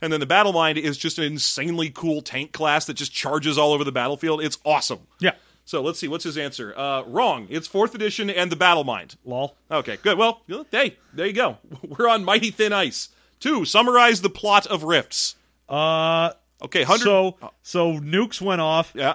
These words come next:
Speaker 2: and then magic came back to the world, and everyone reverted to the most stereotypical thing they could be.
Speaker 1: Yes, and then there were robots everywhere and way too many skulls.
Speaker 2: Actually, you know what? It's true.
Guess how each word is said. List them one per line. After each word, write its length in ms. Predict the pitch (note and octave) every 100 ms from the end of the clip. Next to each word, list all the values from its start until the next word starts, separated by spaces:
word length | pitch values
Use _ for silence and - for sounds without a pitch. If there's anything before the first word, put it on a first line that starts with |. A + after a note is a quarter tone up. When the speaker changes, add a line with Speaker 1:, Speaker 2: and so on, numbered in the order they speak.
| -
Speaker 2:
and 260 | E3 E3+ D#3+
then 460 | D#3+ D#3+ D#3+ D#3+ D3
magic 440 | D#3+ F3 F3+ C3+
came 260 | F#3 F3+ D#3+
back 240 | E3+ E3+
to 80 | F3+
the 100 | D3+
world, 300 | D#3 D#3+ D3+
and 100 | D3+
everyone 520 | D3+ E3+ E3+ E3+ D#3
reverted 500 | D#3+ C3+ D#3 D#3+ C#3+
to 260 | - D#3+ D3+
the 180 | D3+ D3
most 340 | D3+ D3+ -
stereotypical 720 | E3 E3+ E3+ E3 D#3 C3+ D3+
thing 200 | D#3+ C#3+
they 100 | C#3+
could 220 | C3+ C#3 A2+
be. 200 | E2+ -
Speaker 1:
Yes, 280 | C#3+ D#3 -
and 120 | D#3+
then 80 | D#3+
there 100 | E3+
were 100 | E3+
robots 420 | D3+ G3 G#3 G3
everywhere 420 | G#3 G3+ G3+ G3+ F3+
and 240 | D#3 C#3
way 160 | D#3 F3+
too 160 | G#3
many 180 | F#3+ E3+
skulls. 500 | - D#3 A2 E2+ - _ _ _ - -
Speaker 2:
Actually, 500 | A3+ C4 C4+ C4+ - -
you 100 | A3
know 100 | F4
what? 140 | F4+ B3+
It's 180 | -
true. 380 | - E4+ B3+ C3